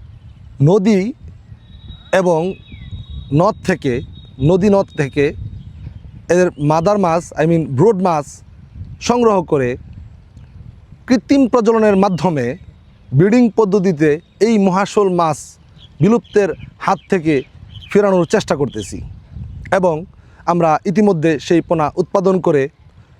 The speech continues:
বাংলাদেশের বিভিন্ন জায়গায় তা সরবরাহ করে আসতেছি। আপনারা সকলে জানেন, মহাশোল মাছ খুবই অত্যন্ত সুমিষ্ট এক প্রজাতির মাছ। এই মাছ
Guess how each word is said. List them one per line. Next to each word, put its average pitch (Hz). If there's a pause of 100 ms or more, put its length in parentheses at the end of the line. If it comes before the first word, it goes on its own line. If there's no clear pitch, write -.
(140)
বাংলাদেশের 185 (420)
বিভিন্ন 240
জায়গায় 170 (720)
তা 156
সরবরাহ 170
করে 135
আসতেছি। - (760)
আপনারা 156
সকলে 156
জানেন, 156 (520)
মহাশোল 220
মাছ 185 (600)
খুবই 196 (320)
অত্যন্ত 262 (300)
সুমিষ্ট 262
এক 175
প্রজাতির 143
মাছ। - (640)
এই 269
মাছ 196